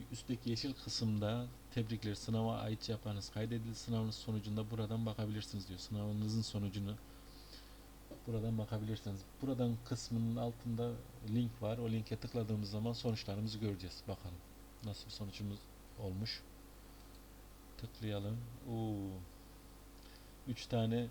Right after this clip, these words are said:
sallayarak üç tane doğrumuz çıkmış. Onuncu sorumuz da yanlışmış. Evet, kırmızı ve yeşiller bizim cevaplarımız. Şu alttaki gri olan kısımlarda doğru cevaplar.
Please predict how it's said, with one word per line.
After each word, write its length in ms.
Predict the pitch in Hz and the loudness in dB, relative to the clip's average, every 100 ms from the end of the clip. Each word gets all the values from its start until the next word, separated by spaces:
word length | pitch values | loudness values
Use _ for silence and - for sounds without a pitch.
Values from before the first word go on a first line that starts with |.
| - - - - - | -4 -14 -14 -12 -10
sallayarak 640 | - 107 107 110 107 110 120 | 0 4 6 6 6 2 -2
üç 280 | 113 - | -6 -6
tane 340 | - 107 107 120 117 - - - - | -2 0 2 0 -2 -10 -12 -8 0
doğrumuz 460 | 104 104 107 - - - | 2 2 0 -2 -6 -8
çıkmış. 340 | - 110 110 - | -6 -2 -4 -2
Onuncu 340 | 101 101 104 | 0 0 2
sorumuz 320 | 110 104 101 | 2 2 2
da 60 | 101 | 2
yanlışmış. 540 | 95 95 - 117 - - - - - - - - - - - - - - - - - - - - - - - - - - - - - 117 | 0 -2 -2 -4 -4 -6 -16 -16 -16 -14 -16 -14 -16 -16 -16 -16 -16 -16 -16 -16 -16 -16 -14 -14 -14 -16 -16 -16 -16 -16 -16 -16 -10 -2
Evet, 200 | 107 101 - - | -2 -2 -8 -6
kırmızı 420 | - 120 123 127 | 4 6 6 6
ve 40 | 131 | 6
yeşiller 500 | 123 113 117 117 135 127 | 6 4 2 2 2 2
bizim 220 | 120 123 | 4 6
cevaplarımız. 760 | 117 107 - 107 107 139 - - - - - - - - - | 6 4 4 2 2 0 -4 -10 -14 -16 -16 -16 -16 -16 -12
Şu 80 | - - | -8 -2
alttaki 600 | 117 - 113 - 131 - - | -2 0 0 2 0 0 2
gri 220 | 113 127 | 6 6
olan 300 | 131 110 104 | 6 4 4
kısımlarda 600 | 101 - 110 107 104 127 156 - - - - - - | 2 -2 2 2 2 0 -2 -10 -14 -14 -14 -14 6
doğru 240 | 120 123 113 | 10 10 10
cevaplar. 480 | 107 98 - 87 | 6 4 0 -4